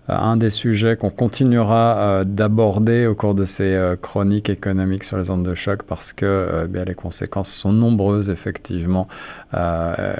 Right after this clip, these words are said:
et évidemment pour la santé, pour l'environnement, mais pour l'économie, euh, aussi.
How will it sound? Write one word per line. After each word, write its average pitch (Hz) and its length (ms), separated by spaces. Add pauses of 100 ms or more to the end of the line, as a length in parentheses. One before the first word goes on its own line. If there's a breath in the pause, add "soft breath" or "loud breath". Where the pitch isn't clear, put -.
(120)
et 110 240
évidemment 92 460
pour 85 220
la 85 140
santé, 85 380
pour 90 160
l'environnement, 85 460
mais 90 180
pour 82 220
l'économie, 82 680
euh, 87 160 (160)
aussi. - 300